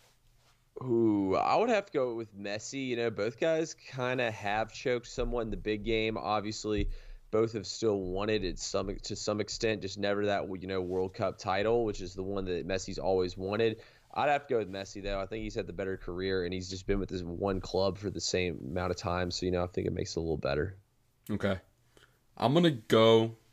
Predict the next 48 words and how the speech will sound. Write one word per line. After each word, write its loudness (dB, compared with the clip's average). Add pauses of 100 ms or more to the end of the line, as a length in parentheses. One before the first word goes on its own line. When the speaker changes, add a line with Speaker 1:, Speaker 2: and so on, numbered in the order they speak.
(200)
Speaker 2:
with 8
Ronaldo, 8
and -2
I'm 6
gonna 8
use 8
the 4
basketball, 4 (800)
the 10
only 10
way 12
I 12
know 8
how 6
to 2
speak 2
about 2
things 4
like 4
this. 2 (120)
So 2
I'm 0
gonna 6
do, 4 (1200)
Ronaldo 12
is 4
your 8
LeBron 6
James. -4 (1500)
Truly. 0 (460)
I -6
think -2
he's, 4
like, 0 (200)
good 8
at 4
everything. 2
I -2
think -4
he's 0
an 2
easy 2
plug 2
and 4
play 6
in -2
any 0
lineup. 0